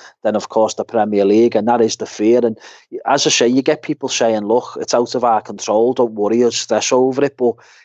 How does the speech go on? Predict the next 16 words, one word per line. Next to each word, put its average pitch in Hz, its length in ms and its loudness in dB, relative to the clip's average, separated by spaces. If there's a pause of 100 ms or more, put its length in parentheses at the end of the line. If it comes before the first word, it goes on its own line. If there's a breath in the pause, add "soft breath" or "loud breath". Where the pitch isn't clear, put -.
(280 soft breath)
you 143 180 2
do 139 240 2
worry 165 280 4
about 170 380 0
it 180 180 0
because 143 280 -2
it's 143 160 0
a 143 60 0
massive 139 480 -2
part 131 280 0
of 113 80 -2
people's 101 380 -8
lives, 113 380 2
and 139 100 -4
Liverpool 135 400 2
means, 110 320 -2